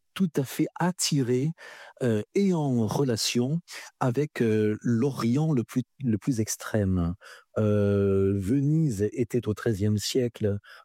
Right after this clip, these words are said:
euh, en contact avec, euh, la, la dynastie Khan mongole et, euh, bien avant Marco Polo. Et il y a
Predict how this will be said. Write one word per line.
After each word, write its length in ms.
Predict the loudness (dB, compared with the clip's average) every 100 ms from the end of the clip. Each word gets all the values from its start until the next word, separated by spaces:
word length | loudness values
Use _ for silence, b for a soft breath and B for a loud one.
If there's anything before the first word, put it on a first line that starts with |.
| -4
euh, 800 | 0 2 2 2 2 2 2 2 0 0
en 160 | -2
contact 680 | 0 0 0 0 -2 -6 -16 _ _ -4
avec, 400 | 0 0 -2 -4 0
euh, 580 | 2 2 2 2 2
la, 160 | 2 0
la 180 | 0 0
dynastie 500 | 0 -2 -4 -6 -6
Khan 340 | -2 0 0 -2 B B
mongole 520 | 0 0 2 0 0 -4 B B B -2
et, 340 | 0 0 -2 -2
euh, 180 | 0 0
bien 260 | 0 0
avant 360 | 0 0 -2 -2
Marco 320 | -2 -2 -2 -4
Polo. 440 | 0 2 2 -2 -6 B B
Et 240 | 0 0 0
il 200 | 0 2
y 200 | 2 0
a 280 | 0 0